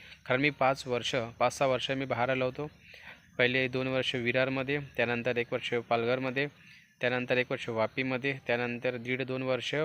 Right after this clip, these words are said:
भिवंडीला तिकडे काढलेत. तर खूप बिझनेस करायचो, म्हणजेच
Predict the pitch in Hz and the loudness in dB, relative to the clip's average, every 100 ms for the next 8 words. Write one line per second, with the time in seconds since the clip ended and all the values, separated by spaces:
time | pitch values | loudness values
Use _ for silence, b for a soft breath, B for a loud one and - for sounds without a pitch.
0 | 151 - 117 120 127 131 139 143 131 127 | -4 -8 -6 -4 -2 -2 -4 -2 -2 0
1 | 127 131 - - 143 - 135 123 117 135 | 0 -2 -4 -8 -8 -10 -8 -6 -4 -6
2 | - 131 131 170 170 B B B B 123 | -2 0 0 -2 -8 B B B B -2
3 | 135 143 143 - | 2 2 0 -6